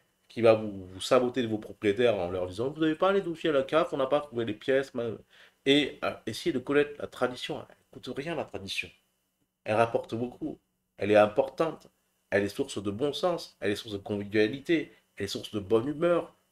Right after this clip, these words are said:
d'entente cordiale entre les gens. Elle est indispensable à la vie. Si vous étiez dans un village, vous ne feriez pas autrement. Vous réuniriez tous les gens du village en disant, là-bas, il y a la ville, peut-être qu'ils ont un peu d'argent.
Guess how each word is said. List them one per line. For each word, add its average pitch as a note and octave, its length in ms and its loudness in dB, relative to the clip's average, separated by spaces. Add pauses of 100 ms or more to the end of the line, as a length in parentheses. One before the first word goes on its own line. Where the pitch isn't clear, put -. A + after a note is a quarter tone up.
(120)
d'entente A2+ 460 2
cordiale B2+ 380 4
entre A#2 300 0
les A#2+ 140 0
gens. F#3 300 -2 (200)
Elle F2 140 -12
est F2+ 60 -4
indispensable G#2 640 -4
à G2+ 60 0
la G#2+ 180 4
vie. B2 300 -12 (580)
Si - 120 -8
vous C#3 140 0
étiez D#3+ 220 2
dans F3 160 4
un B2+ 80 4
village, C#3 320 0
vous - 100 -20
ne - 140 -18
feriez F#2 180 -4
pas F#2+ 120 -8
autrement. C#3+ 540 -4 (340)
Vous A2 60 -6
réuniriez A#2 520 2
tous B2+ 100 -6
les A#2+ 60 0
gens A2+ 140 0
du G2 80 -4
village A#2 260 4
en A2+ 60 2
disant, G2 200 -2
là-bas, G2 300 0
il G#2+ 40 2
y - 20 2
a F2+ 40 0
la F2 120 -2
ville, C#3+ 260 -4
peut-être B2+ 320 -2
qu'ils G#2 140 -8
ont G2 60 -4
un G2 60 -2
peu F#2+ 140 -10
d'argent. G2+ 400 -2